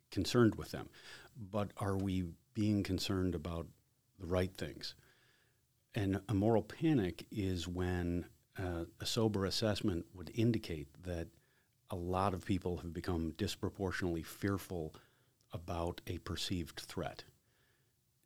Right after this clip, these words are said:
Now, the question is, is what is that perceived threat? And how did I even learn that that's a perceived threat? And another way to look at this is it's a media amplified, um,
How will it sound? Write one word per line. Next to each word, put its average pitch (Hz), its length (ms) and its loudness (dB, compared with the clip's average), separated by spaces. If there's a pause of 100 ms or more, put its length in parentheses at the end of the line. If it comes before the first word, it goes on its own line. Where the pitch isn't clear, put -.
(240)
Now, 101 140 2
the 90 100 -2
question 117 340 4
is, 90 320 0 (180)
is 98 320 -2
what 95 220 0
is 98 180 2
that 90 320 -4
perceived 82 500 -4
threat? - 440 -4 (160)
And 92 340 0 (220)
how 101 120 2
did 95 180 0
I 85 320 -4
even 90 220 0
learn 87 340 2
that 80 140 -6
that's 85 300 -6
a 78 120 -6 (100)
perceived 76 540 -8
threat? - 400 -4 (200)
And 92 280 -2 (220)
another 104 280 4
way 98 120 4
to 82 60 2
look 117 200 4
at 101 100 2
this 87 180 0
is 90 160 -2
it's 90 160 -2
a 82 140 0
media 90 640 2
amplified, 85 840 -2 (1200)
um, 80 520 -6